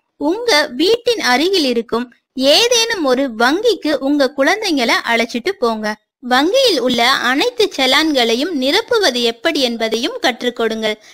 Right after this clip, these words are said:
ஏ டி எம்மில் எவ்வாறு பணம் எடுப்பது என்பதையும் சேமிப்பின் அவசியத்தை பற்றியும் அக்கறையுடன் சொல்லிக் கொடுங்க. அதுபோல அருகில் உள்ள அனாதை ஆசிரமங்களுக்கும்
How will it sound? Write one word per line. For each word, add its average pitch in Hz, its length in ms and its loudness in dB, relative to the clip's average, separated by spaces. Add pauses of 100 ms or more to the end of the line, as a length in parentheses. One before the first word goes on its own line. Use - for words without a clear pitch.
(260)
ஏ 370 280 2
டி 440 200 2
எம்மில் 269 200 0
எவ்வாறு 294 580 0
பணம் 269 340 0
எடுப்பது 240 440 0
என்பதையும் 220 680 -2 (300)
சேமிப்பின் 349 720 0
அவசியத்தை 277 800 0
பற்றியும் 240 560 -4
அக்கறையுடன் 269 760 0
சொல்லிக் 240 340 -4
கொடுங்க. 220 480 0 (240)
அதுபோல 269 680 2
அருகில் 359 480 2
உள்ள 247 320 0
அனாதை 349 560 0
ஆசிரமங்களுக்கும் 233 880 -2